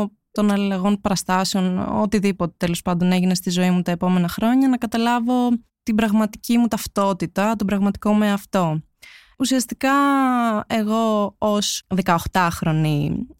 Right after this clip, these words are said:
νεαρή, ζούσα σε μια επαρχιακή πόλη, ήμουνα τρίτη λυκείου, μόλις είχα βρει το πρώτο μου σύντροφο, την πρώτη μου σχέση τέλος πάντων, αν πούμε, να το θέσουμε έτσι.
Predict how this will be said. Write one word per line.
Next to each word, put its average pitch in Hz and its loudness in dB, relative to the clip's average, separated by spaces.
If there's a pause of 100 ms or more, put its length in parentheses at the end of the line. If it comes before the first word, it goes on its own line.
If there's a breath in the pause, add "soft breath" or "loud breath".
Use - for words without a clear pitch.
νεαρή, 175 2 (520)
ζούσα 214 0
σε 208 0
μια 208 4
επαρχιακή 185 -4
πόλη, 170 -2 (400)
ήμουνα 208 0
τρίτη 196 -4
λυκείου, 262 -2 (540 soft breath)
μόλις 208 0
είχα 202 0
βρει 190 -2
το 180 0 (400)
πρώτο 185 -2
μου 175 0
σύντροφο, 202 -4
την 208 -4
πρώτη 202 0
μου 196 4
σχέση 196 -2
τέλος 156 -4
πάντων, 170 0
αν 175 -2 (260)
πούμε, 165 -2
να 170 -2
το 165 -4
θέσουμε 160 -2
έτσι. 247 -2